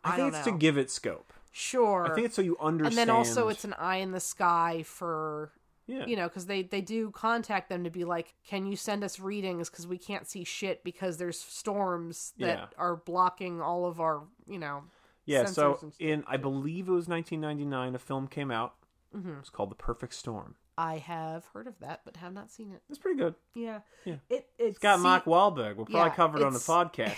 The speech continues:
Speaker 1: He's
Speaker 2: <laughs> sure.
Speaker 1: doing a whole accent and
Speaker 2: Sure.
Speaker 1: whatever.
Speaker 2: Well, also, it's, it's a ship in a big storm, which
Speaker 1: Yes.
Speaker 2: is, y-, you know, the, the working
Speaker 1: Fisherman.
Speaker 2: way of man versus
Speaker 1: It is.
Speaker 2: nature.
Speaker 1: It is man
Speaker 2: <laughs>
Speaker 1: versus nature.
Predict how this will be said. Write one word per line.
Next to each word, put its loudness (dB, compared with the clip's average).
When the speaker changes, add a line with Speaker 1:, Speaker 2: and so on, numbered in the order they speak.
Speaker 1:
He's 0
Speaker 2:
<laughs> -
sure. 4
Speaker 1:
doing 6
a 4
whole 8
accent 4
and -8
Speaker 2:
Sure. -6
Speaker 1:
whatever. 0
Speaker 2:
Well, 2
also, 0
it's, -4
it's -10
a -4
ship -4
in -4
a -6
big -6
storm, -2
which -2
Speaker 1:
Yes. 0
Speaker 2:
is, -8
y-, -2
you -4
know, -6
the, -6
the -2
working 2
Speaker 1:
Fisherman. -2
Speaker 2:
way 0
of -4
man -8
versus -12
Speaker 1:
It -2
is. 4
Speaker 2:
nature. -4
Speaker 1:
It 2
is -2
man 0
Speaker 2:
<laughs> 0
Speaker 1:
versus 2
nature. -4